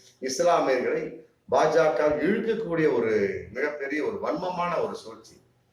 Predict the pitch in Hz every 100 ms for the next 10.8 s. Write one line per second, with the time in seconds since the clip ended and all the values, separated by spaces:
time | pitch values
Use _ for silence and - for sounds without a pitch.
0 | _ _ - 104 139 180 190 196 202 165
1 | 165 180 170 160 147 131 113 101 95 -
2 | - - - - - 143 208 202 202 202
3 | 202 185 147 165 240 233 233 151 185 -
4 | - 240 277 - - _ _ _ - 185
5 | 247 247 240 233 202 196 175 165 240 208
6 | 175 160 147 196 247 233 208 160 135 113
7 | 95 - - 156 233 262 277 - 262 226
8 | 220 - - - - 160 170 175 170 170
9 | 165 165 190 - 165 147 143 147 156 143
10 | 151 151 123 113 101 156 - -